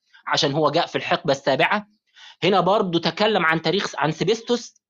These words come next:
بدون أي داعي. قال لك: "في السنة السابعة من سيبستوس بدأ السراسنة المعادون للإمبراطورية بإثارة الاضطرابات".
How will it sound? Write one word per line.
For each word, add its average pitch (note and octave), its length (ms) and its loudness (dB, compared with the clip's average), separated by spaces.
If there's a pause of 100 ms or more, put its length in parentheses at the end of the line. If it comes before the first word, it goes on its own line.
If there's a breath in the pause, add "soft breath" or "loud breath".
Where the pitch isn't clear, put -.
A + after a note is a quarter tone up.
بدون D#3+ 360 0 (140)
أي B3 300 2
داعي. F#3 420 2 (240)
قال G#3+ 100 4
لك: G3+ 120 0
"في - 60 -8
السنة F#3+ 360 -2
السابعة D#3 440 0
من C#3+ 120 -2
سيبستوس G3+ 580 -2
بدأ F3 240 2
السراسنة E3 720 -2 (400 soft breath)
المعادون D3+ 580 0
للإمبراطورية C#3+ 880 0
بإثارة D3+ 560 0
الاضطرابات". A#2 560 -6